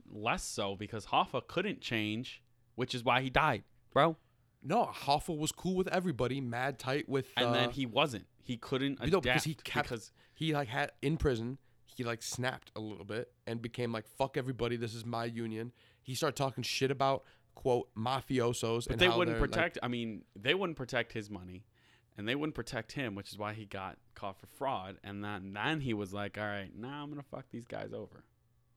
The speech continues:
Speaker 2: Nah, he didn't get caught for fraud because they refused to protect him.
Speaker 1: Bro, it's all interti-,
Speaker 2: He went,
Speaker 1: intertwined.
Speaker 2: he went in for that because of Bobby Kennedy.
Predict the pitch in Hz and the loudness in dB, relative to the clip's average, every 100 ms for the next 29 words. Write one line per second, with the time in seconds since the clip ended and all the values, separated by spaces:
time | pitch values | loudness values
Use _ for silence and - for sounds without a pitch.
0 | _ - 381 131 226 135 113 123 110 104 | _ -4 -2 0 0 0 0 -2 -2 -4
1 | 120 113 113 113 110 110 104 113 101 - | -2 -2 -2 -4 -2 -2 -4 -6 -8 -8
2 | 101 110 196 247 - - - - 151 143 | -8 -6 -6 -8 -12 -20 -12 4 6 6
3 | - 139 135 - 147 170 - 156 143 - | 2 -2 0 2 6 6 6 2 0 -2
4 | - - 131 135 - 240 269 233 190 - | -10 -6 -4 -4 -2 4 6 6 2 0
5 | 254 269 254 240 - - - - - 175 | 4 6 6 2 -2 -18 -20 -6 -2 2
6 | 240 - 160 143 147 160 - 214 - | 2 0 -2 2 4 2 2 -6 -6